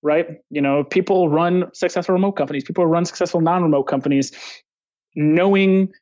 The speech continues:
yourself and knowing how you manage people, and honestly knowing the best way for you to,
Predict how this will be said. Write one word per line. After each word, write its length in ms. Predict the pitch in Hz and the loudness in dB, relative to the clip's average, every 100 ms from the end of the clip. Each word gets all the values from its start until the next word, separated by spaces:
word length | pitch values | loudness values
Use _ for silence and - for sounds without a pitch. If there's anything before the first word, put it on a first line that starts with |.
| _ _ - | _ _ -8
yourself 720 | 147 139 - 156 160 - - | -2 -2 0 0 0 0 -6
and 140 | 147 151 | -4 -2
knowing 240 | 151 147 | 0 -2
how 180 | 139 151 | -2 -2
you 260 | 135 139 175 | 0 0 0
manage 360 | 165 170 170 | 0 -2 -4
people, 320 | 190 180 202 - | -4 -2 -2 -2
and 240 | 160 160 147 - | -2 -2 -4 -4
honestly 380 | 202 220 190 | -2 0 0
knowing 500 | 147 143 156 156 156 156 _ _ _ _ | 0 0 0 0 -2 -6 _ _ _ _
the 80 | - | -10
best 300 | 127 156 160 | -2 -2 -2
way 140 | 151 151 | 0 0
for 180 | 156 143 | 0 -2
you 420 | 127 131 170 180 | -2 -2 -2 -2
to, 320 | - 156 135 | -2 -2 -2